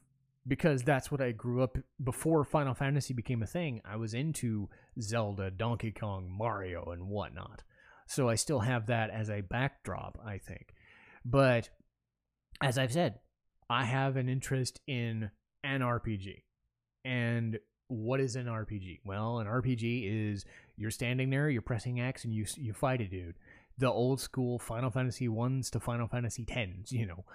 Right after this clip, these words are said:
Anything that goes against that, well, I'm fine with it. I love mana. I love Tales of,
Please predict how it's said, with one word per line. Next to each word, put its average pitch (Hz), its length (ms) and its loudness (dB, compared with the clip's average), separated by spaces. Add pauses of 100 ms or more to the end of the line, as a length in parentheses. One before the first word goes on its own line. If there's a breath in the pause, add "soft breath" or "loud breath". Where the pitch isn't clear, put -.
(800 loud breath)
Anything 185 640 4
that 135 360 6 (480)
goes 135 240 6
against 117 420 0
that, 190 280 2
well, 113 240 -2
I'm 110 120 -2
fine 104 340 -2
with 104 140 -2
it. 120 160 -2 (260)
I 110 220 -2
love 113 280 0
mana. 107 640 0
I 107 60 0
love 113 340 0
Tales 110 480 -2
of, 113 380 -4